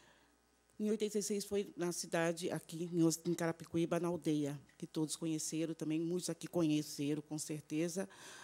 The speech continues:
É, na aldeia foi a Yalorixá, né, que me iniciou aqui. Voltei para São Paulo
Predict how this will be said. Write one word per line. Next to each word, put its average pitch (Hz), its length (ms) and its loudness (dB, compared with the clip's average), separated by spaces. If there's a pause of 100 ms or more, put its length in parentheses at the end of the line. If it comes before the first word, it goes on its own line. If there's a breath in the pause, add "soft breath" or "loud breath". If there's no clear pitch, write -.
(340 loud breath)
É, 160 640 0 (1040 soft breath)
na 180 140 4
aldeia 170 480 6
foi 190 340 -2 (500)
a 147 920 -4 (380 loud breath)
Yalorixá, 160 840 0 (340 loud breath)
né, 165 240 -6 (1040 soft breath)
que 170 140 -2
me 165 160 4
iniciou 170 680 2 (560)
aqui. 147 400 -10 (1600 soft breath)
Voltei 220 500 0
para 196 240 -2
São 185 180 -4
Paulo 190 260 0